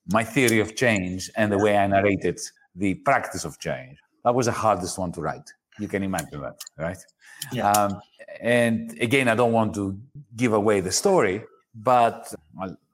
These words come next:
Speaker 1: I'll just mention that, um, the way it happens is that a number of people who were working in Wall Street,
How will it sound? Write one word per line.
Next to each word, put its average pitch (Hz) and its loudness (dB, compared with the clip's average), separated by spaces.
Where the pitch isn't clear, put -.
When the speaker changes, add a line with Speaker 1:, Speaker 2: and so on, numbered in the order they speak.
Speaker 1:
I'll 104 0
just 107 -4
mention 113 -2
that, 85 -8
um, 87 -6
the 104 0
way 127 4
it 113 2
happens 101 0
is 82 -10
that 98 0
a 101 -8
number 135 2
of 127 0
people 117 2
who 113 -2
were 98 0
working 127 0
in 95 -4
Wall 90 -4
Street, - -12